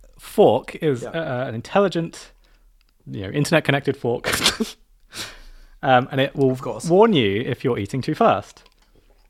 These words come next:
Speaker 1: So you have to
Speaker 2: Genius.
Speaker 1: take a, a, a mouthful every ten seconds.
Speaker 2: Wow,
Speaker 1: And if
Speaker 2: okay.
Speaker 1: you do it more, uh, like, quicker than that,
Speaker 2: Mm-hmm.
Speaker 1: then it will buzz. Um, it will vibrate and it will tell you, um,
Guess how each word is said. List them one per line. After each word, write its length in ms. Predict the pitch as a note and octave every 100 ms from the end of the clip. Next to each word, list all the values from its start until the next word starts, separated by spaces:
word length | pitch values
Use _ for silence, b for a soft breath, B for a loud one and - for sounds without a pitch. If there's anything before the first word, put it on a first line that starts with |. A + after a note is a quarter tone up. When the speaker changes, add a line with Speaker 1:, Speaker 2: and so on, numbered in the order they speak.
| _ _ - - _ _ _
Speaker 1:
So 420 | - D#3 C#3+ C3+ C#3+ -
you 140 | E3
have 140 | D#3+ G3+
to 80 | G3+
Speaker 2:
Genius. 40 |
Speaker 1:
take 180 | F#3 -
a, 80 | C#3+ - -
a, 240 | C#3 B2+ - _ _
a 120 | C#3
mouthful 460 | B2+ C3+ D3 - C3
every 200 | A2+ A2+
ten 380 | - - F3 F3
seconds. 640 | - D#3+ - - D3 - -
Speaker 2:
Wow, 120 | A#2 A#2
Speaker 1:
And 140 | D3
if 120 | D3
Speaker 2:
okay. 80 | E3+
Speaker 1:
you 40 | E3
do 100 | E3+
it 120 | D3+
more, 520 | D3+ E3 F#3 F#3+ F3 -
uh, 60 |
like, 160 | D3+ - F#3+ -
quicker 220 | - G3+ D#3
than 140 | C#3
that, 200 | C3+ G2+
Speaker 2:
Mm-hmm. 80 | C3+
Speaker 1:
then 120 | B2
it 60 | B2+
will 120 | A2+
buzz. 500 | G#2+ C#3 G#3 - - _ _ _ _ - -
Um, 160 | B2 A2+
it 120 | B2+
will 80 | G#2+
vibrate 420 | C3 C3 C#3+ D#3
and 240 | C3 A#2
it 100 | C3
will 80 | A#2+
tell 320 | G#2 - B2+
you, 260 | A#2 A#2+ C3+ - _ _ _ _ _
um, 500 | B2+ A2+ G#2+ G2+ G2+